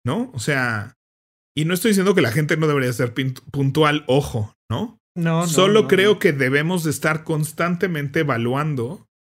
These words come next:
Speaker 1: ese tipo de cosas, porque lo que estás haciendo es, estás poniendo en manos, sobre todo lo que depende de otras personas, como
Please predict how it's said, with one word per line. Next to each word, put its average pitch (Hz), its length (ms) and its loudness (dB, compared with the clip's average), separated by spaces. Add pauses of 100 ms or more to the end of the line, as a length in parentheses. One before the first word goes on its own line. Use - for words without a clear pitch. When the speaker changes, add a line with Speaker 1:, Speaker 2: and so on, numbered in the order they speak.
(320)
Speaker 1:
ese 170 240 0
tipo 196 320 2
de 175 120 0
cosas, 170 360 0
porque 139 260 -2
lo 120 160 0
que 123 80 -6
estás 190 300 -2
haciendo 175 360 0
es, 160 120 -2
estás 160 280 -4
poniendo 175 380 -2
en 165 100 -4
manos, 151 460 -2
sobre 147 260 -4
todo 214 200 4
lo 233 100 4
que 170 100 2
depende 185 380 2
de 165 100 0
otras 170 240 0
personas, 156 480 -2
como 139 320 -4